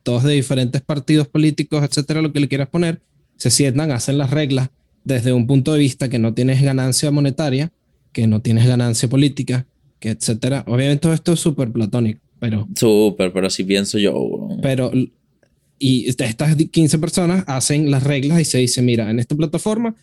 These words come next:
Speaker 1: se permite esto y no se permite esto". Ya, ahora, más allá que, que hay, hay, ah, casos específicos que se tengan que revisar,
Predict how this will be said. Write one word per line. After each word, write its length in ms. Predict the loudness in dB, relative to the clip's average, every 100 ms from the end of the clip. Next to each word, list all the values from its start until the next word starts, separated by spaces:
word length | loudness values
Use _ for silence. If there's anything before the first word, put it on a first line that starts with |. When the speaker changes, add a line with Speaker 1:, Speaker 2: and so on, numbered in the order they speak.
| _ -4
Speaker 1:
se 140 | -2
permite 360 | 2 2 2 -2
esto 200 | 0 2
y 20 |
no 100 | 2
se 140 | 0
permite 420 | 0 0 0 -2 -6
esto". 280 | -10 -18 _ _ _ -10
Ya, 180 | -8 -6
ahora, 400 | -4 -2 -2 -2
más 240 | -2 -2
allá 400 | -2 0 -2 -4 -8
que, 420 | -8 -8 -12 -20 _ _
que 640 | -4 0 0 -4 -8 -14 -18
hay, 280 | -18 -16 -16 -6
hay, 360 | -2 0 0 0
ah, 220 | -6 -12 _ _ _ _
casos 320 | -4 0 2
específicos 580 | 2 2 2 4 2 0
que 80 | 0
se 120 | 0
tengan 280 | 2 2 2
que 80 | 2
revisar, 500 | 2 2 0 -4